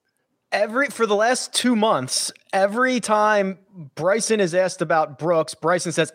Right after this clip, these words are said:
"I don't have a problem with him. I, I think he's great. I think he's great for the game. I wanna be like him. Uh, there's not gonna be any issues." Every time Brooks is asked about Bryson, specifically like, "Hey, you guys all went to dinner the other night. Did you bury the hatchet?"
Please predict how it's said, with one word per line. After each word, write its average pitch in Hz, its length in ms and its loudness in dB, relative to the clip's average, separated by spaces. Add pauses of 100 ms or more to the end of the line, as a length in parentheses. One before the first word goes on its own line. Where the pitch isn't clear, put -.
"I 214 80 -4
don't 285 100 0
have 262 80 0
a 233 60 -6
problem 285 300 0
with 196 120 0
him. 147 160 -10
I, 202 260 0
I 285 180 2
think 240 200 -8
he's 196 220 -8
great. 247 260 -2
I 247 140 2
think 233 180 -8
he's 214 140 -8
great 214 200 0
for 190 100 -8
the 175 60 -2
game. 240 220 -2
I 190 140 2
wanna 196 220 2
be 240 280 -8
like 247 300 0
him. 247 220 2 (260)
Uh, 214 80 2
there's 190 200 -2
not 240 140 2
gonna 202 140 0
be 196 100 2
any 185 140 0
issues." 247 420 -4
Every 247 240 0
time 208 380 0
Brooks 214 280 -2
is 165 80 -8
asked 202 240 0
about 165 280 0
Bryson, 208 440 0
specifically 185 560 -4
like, 165 260 0 (180)
"Hey, 254 280 -2
you 185 120 -6
guys 190 240 0
all 180 100 2
went 196 140 0
to 196 80 -2
dinner 233 280 0
the 185 120 -2
other 165 160 0
night. 143 240 0 (400)
Did 170 200 -2
you 180 60 2
bury 196 320 0
the 180 120 0
hatchet?" 220 440 0